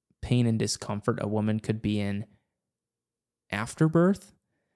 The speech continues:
Um, postpartum, I think, is the technical term. When you see a birth on T V or in a movie or something like that, yes, they show 'em cussing people out, swearing like a sailor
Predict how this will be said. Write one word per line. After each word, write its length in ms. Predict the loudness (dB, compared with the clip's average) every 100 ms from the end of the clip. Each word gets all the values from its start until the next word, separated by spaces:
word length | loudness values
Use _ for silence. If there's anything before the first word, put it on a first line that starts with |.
| _ _ _ -2
Um, 480 | 0 2 0 -2 -2
postpartum, 840 | 0 0 -2 -4 0 2 0 -2 -2
I 80 | 2
think, 240 | 4 6
is 140 | 6 4
the 100 | 2
technical 440 | 0 -2 -2 -2
term. 440 | 2 2 4 2 -4 _ _ _ _ _ _ _ _ _ _ _ _
When 500 | 2 4 6 6 4 0 _ _ _ _ _ _ _ _
you 240 | 4 4
see 460 | 6 6 6 4 0 _ _ _ -4
a 80 |
birth 400 | -2 2 2 2
on 160 | 0 0
T 300 | 0 2 4
V 380 | 2 -4 -6 -12 _ _ 0
or 400 | 2 4 2 2
in 140 | 2
a 60 | 4
movie 340 | 4 4 0
or 60 | -2
something 280 | -2 -2
like 160 | -2 -4
that, 260 | -6 -6 -14 _ _
yes, 320 | 2 2 0 0
they 180 | 2
show 300 | 2 2 4 4
'em 100 | 2
cussing 380 | 0 0 0
people 380 | 2 0 2 2
out, 280 | 2 0 -2
swearing 400 | -2 2 2 2
like 160 | 0 -2
a 40 |
sailor 600 | 0 2 4 4 2 -2